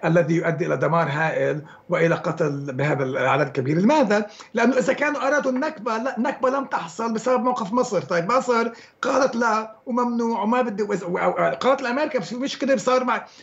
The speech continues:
بين مصر وإسرائيل." أم-، أمريكا لا تريد أن تتوسع المشكلة.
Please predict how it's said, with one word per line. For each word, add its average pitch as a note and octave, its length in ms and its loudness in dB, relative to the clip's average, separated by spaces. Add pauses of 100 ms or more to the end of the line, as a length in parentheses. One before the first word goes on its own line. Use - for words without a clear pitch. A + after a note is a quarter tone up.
(120)
بين G#3+ 140 2
مصر C4 400 4
وإسرائيل." G#3+ 460 -4
أم-، F3+ 200 -6 (380)
أمريكا C4 280 0
لا D4 140 0
تريد C#4+ 440 -2
أن A#3 120 -2
تتوسع A#3+ 460 0
المشكلة. G#3 420 -4